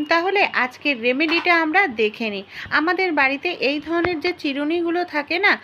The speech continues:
চিরুনির সাহায্যেই কিন্তু খুব সহজেই আমরা ইঁদুরকে তাড়িয়ে ফেলতে পারি, আর আমাদের বাড়িতে ইঁদুর আসবেও না।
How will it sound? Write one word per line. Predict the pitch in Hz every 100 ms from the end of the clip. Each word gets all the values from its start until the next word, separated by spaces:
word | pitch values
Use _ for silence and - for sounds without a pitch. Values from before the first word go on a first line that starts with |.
| - -
চিরুনির | - 311 349 370 370 370 - -
সাহায্যেই | - 311 294 349 - 349
কিন্তু | 330 269 254 339 -
খুব | 359 349
সহজেই | - 330 349 320 349
আমরা | 330 320 339
ইঁদুরকে | 269 262 320 330 330 370 - - -
তাড়িয়ে | 254 269 311
ফেলতে | 349 359 349 370
পারি, | 370 359 403 440 - - - 240
আর | 285 -
আমাদের | 247 240 254 277
বাড়িতে | 262 254 269 339 415 - -
ইঁদুর | 247 240 311 403 - 254
আসবেও | 302 294 254 262 220
না। | 196